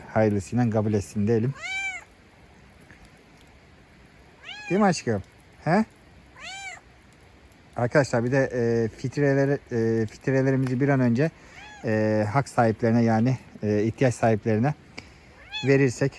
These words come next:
bayramı beklemeden hem de onlar ihtiyaçlarını karşılamış olurlar. Nacizade ben de buradan, e, söylemek istedim. Sakın ha yanlış anlamayın. Tabii herkes ne yapacağını iyi bilir ama, e, Ramazan bayramını beklemeden yani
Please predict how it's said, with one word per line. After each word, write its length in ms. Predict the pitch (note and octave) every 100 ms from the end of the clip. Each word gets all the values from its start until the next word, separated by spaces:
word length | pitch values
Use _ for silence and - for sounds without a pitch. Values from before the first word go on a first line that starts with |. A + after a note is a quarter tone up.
| - C3
bayramı 420 | B2+ B2+ B2+ B2
beklemeden 500 | A#2 B2+ G#2+ B2 C3
hem 240 | - C#3+ A#2+
de 40 |
onlar 240 | A#2 A#2+ A#2+
ihtiyaçlarını 580 | A#2 C3 A2+ B2+ A#2
karşılamış 540 | - A#2 G#2 B2 A#2+ A2
olurlar. 280 | F#2 A2 C#3 - - - - -
Nacizade 640 | A#2+ A#2+ A2+ A#2 G#2+ B2+ A#2+ -
ben 200 | A2+ A2
de 100 | G#2
buradan, 280 | G#2 A2+ G#2+
e, 400 | G#2 G2 G2 G2 F#2+ - - - - - - - - - - - - - - - - - _ -
söylemek 440 | D3 C#3 C#3 A#2
istedim. 360 | G#2+ G#2+ G#2+ G#2+
Sakın 260 | C3 C3
ha 60 | B2
yanlış 320 | A#2+ A#2 -
anlamayın. 340 | C3+ D#3+ A#3+ - - - - - -
Tabii 180 | A#2+ A#2
herkes 360 | C3 A2+ B2 A2
ne 80 |
yapacağını 380 | B2 G#2+ A#2+ A#2
iyi 220 | A#2 B2+
bilir 180 | G#2+ A2+
ama, 220 | A2 A2 - F#5+ G#5+ G#5 -
e, 40 | G2+ G2+ G2 G2 G2+ A2+
Ramazan 440 | C3 B2 A#2+ B2 - -
bayramını 560 | A#2+ A#2+ B2 A#2+ B2
beklemeden 440 | A#2+ - B2 G#2+ G2
yani 380 | F#2+ F#2+ A#2